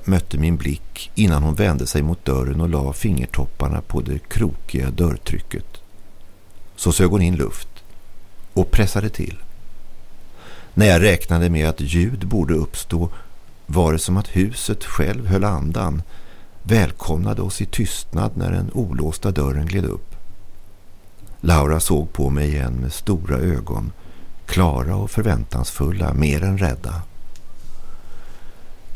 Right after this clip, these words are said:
Jag gav henne en svag nick och hon skulle just ta klivet över tröskeln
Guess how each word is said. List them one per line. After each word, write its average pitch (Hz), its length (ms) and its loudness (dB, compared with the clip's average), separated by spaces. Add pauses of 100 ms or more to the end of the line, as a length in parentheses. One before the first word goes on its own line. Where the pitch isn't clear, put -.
Jag 104 180 6
gav 101 180 6
henne 104 140 6
en 110 180 0
svag 85 400 2
nick - 340 -2
och 82 60 2
hon 95 140 4
skulle 113 220 -2
just 135 280 0
ta 101 140 2
klivet 78 520 -2
över 85 120 2
tröskeln - 600 0